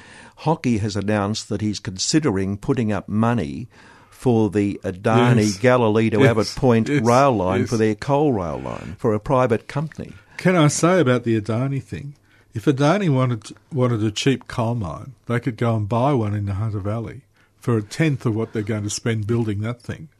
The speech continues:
Speaker 2: And they could get their <laughs> coal at a price they could possibly afford.
Speaker 1: Mm.
Speaker 2: So that means the whole, the whole, um, the whole Adani mine in, you know, Western Queensland, it's just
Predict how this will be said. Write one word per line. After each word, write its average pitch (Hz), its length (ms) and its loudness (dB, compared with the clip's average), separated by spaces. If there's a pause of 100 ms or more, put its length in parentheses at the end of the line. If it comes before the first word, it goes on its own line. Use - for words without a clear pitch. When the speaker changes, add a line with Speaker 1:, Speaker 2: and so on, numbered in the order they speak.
(680)
Speaker 2:
And 117 120 0
they 117 120 0
could 117 180 -2
get 127 200 -2
their 117 100 -2
<laughs> - 180 -8
coal 120 160 2 (640)
at 127 100 0
a 120 40 0
price 127 360 2
they 123 100 0
could 131 120 -2
possibly 127 460 0
afford. 147 460 -2 (340)
Speaker 1:
Mm. 95 100 -8
Speaker 2:
So 139 180 4
that 175 160 4
means 117 340 0
the 120 140 0
whole, 120 420 0 (320)
the 120 80 0
whole, 120 480 2
um, 101 240 -4 (800)
the 123 100 -2
whole 117 300 0
Adani 107 360 -2
mine 104 300 -2
in, 101 360 -8
you 151 100 -6
know, 107 100 -4
Western 104 400 -4
Queensland, 110 460 -6
it's 202 180 -10
just - 320 -8